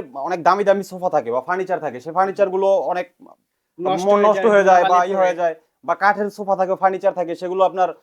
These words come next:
Speaker 1: বার্নিশ উঠে যায়, বার্নিশ উঠে গেলে কিন্তু সৌন্দর্য নষ্ট।
Speaker 2: হ্যালো ভিউয়ার্স, আসসালামু আলাইকুম, সবাইকে আরো একটি নতুন ভিডিওতে স্বাগতম। এই মুহূর্তে আমরা রয়েছি ক্লাসিক হাউসে, আর আমাদের সাথে আছে নাইম ভাই।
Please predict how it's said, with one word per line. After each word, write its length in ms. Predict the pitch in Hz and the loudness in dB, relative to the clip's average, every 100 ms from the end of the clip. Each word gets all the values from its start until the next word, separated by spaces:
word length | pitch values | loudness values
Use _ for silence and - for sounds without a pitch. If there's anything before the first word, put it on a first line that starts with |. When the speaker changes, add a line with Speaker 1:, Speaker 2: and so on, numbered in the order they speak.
| _ - | _ -2
Speaker 1:
বার্নিশ 300 | 143 185 202 185 | 2 2 0 -4
উঠে 120 | 175 165 | -4 -2
যায়, 120 | 151 | 0
বার্নিশ 200 | 175 190 196 | -2 -4 -4
উঠে 100 | 196 | -4
গেলে 120 | 196 185 | -4 -6
কিন্তু 140 | 196 214 | -8 -10
সৌন্দর্য 240 | 196 185 165 156 | -4 -2 0 -2
নষ্ট। 160 | - 104 - _ | -4 -16 -20 _
Speaker 2:
হ্যালো 160 | 165 190 220 | 0 2 2
ভিউয়ার্স, 240 | 240 247 226 | 0 0 -4
আসসালামু 280 | 208 196 180 | -2 -2 0
আলাইকুম, 240 | 165 208 240 | -2 -4 -4
সবাইকে 240 | 175 165 165 | 0 0 0
আরো 80 | 156 160 | 0 -2
একটি 120 | 160 151 | -6 -8
নতুন 180 | 147 156 143 | -6 -8 -10
ভিডিওতে 280 | 135 147 160 160 | -10 -8 -8 -6
স্বাগতম। 320 | 160 185 233 214 | -8 -4 -4 0
এই 60 | 180 | 0
মুহূর্তে 220 | 190 190 196 | -2 0 0
আমরা 120 | 190 | 2
রয়েছি 280 | 180 180 185 226 | 0 0 -2 -4
ক্লাসিক 340 | 196 185 - 202 | 0 0 0 -2
হাউসে, 220 | 202 190 220 | 0 2 2
আর 60 | 196 | 2
আমাদের 200 | 180 180 185 | 0 -2 -4
সাথে 180 | 196 190 196 | -4 -4 -4
আছে 100 | 196 | 0
নাইম 140 | 196 202 | -2 0
ভাই। 80 | 185 | -2